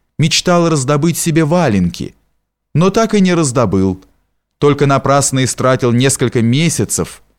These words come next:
месяцев на получение ордера на эти валенки.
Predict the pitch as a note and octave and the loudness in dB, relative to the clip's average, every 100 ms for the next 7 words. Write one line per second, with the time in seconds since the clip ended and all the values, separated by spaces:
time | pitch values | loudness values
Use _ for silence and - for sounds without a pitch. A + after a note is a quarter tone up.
0 | _ - F#2 B2+ F3 E3 A2+ G2+ - E2 | _ -2 0 2 2 0 -2 -4 -4 -4
1 | - - _ _ _ - A2+ B2+ B2+ - | -6 -20 _ _ _ -4 -2 0 0 0
2 | C3+ B2 A#2+ G#2 - B2 F3 C3 A2+ F2+ | 0 2 0 0 0 2 2 0 0 0
3 | A#1+ - F#2+ G2+ A2+ B2 A2+ G2+ F#2+ E2 | -4 -4 0 2 0 0 -2 0 0 -2
4 | D#2 D2 - | -4 -8 -14